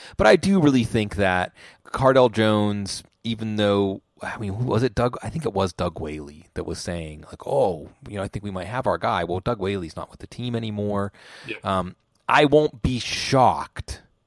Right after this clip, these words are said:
Speaker 1: if he doesn't make the final roster. I won't be shocked. I'm not saying, "Book it, he's not gonna make the final roster." I, I'm saying he has to win that roster spot. So that's part of the reason I glossed him over. It does have to do with the regime. It does have to do also, I, I, I think that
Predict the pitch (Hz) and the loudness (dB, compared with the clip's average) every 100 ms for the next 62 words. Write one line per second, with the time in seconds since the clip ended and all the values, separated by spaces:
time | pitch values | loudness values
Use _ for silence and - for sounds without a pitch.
0 | - 104 - 101 104 98 95 90 - 87 | -6 -4 -2 0 0 0 -4 -6 -6 -8
1 | 90 82 76 82 82 - - - _ _ | -6 -6 -6 -8 -10 -14 -20 -20 _ _
2 | - 98 107 - 98 - 123 95 131 135 | -6 -2 -2 -2 -6 2 2 4 2 0
3 | - 110 98 85 - - - - 117 - | 2 2 2 -2 -10 -20 -20 -6 -2 0
4 | 82 - 92 101 95 90 87 - 90 85 | -2 -4 -4 -2 -2 -4 -6 -4 -2 2
5 | 98 110 - 82 - - - - 143 156 | 4 4 0 -6 -8 -18 -14 -2 0 2
6 | 143 151 127 156 143 - 98 92 95 90 | 2 4 4 4 4 4 4 4 2 0
7 | 78 - 76 - - - - - - _ | -4 -4 -4 -6 -12 -12 -10 -12 -14 _
8 | _ - - - 123 139 - 160 131 113 | _ -20 -14 2 4 4 4 6 6 4
9 | 110 104 101 98 104 98 117 156 170 92 | 2 2 2 2 0 0 0 0 2 2
10 | 131 110 113 107 101 98 98 98 95 - | 0 0 2 2 0 -2 -2 -6 -8 -12
11 | - - 113 135 131 127 117 110 98 104 | -18 -6 2 4 4 2 2 4 6 6
12 | 104 95 - 101 - 113 - _ - - | 4 4 2 -4 -2 -2 -2 _ -6 -4
13 | 123 107 101 98 | -2 -2 0 -2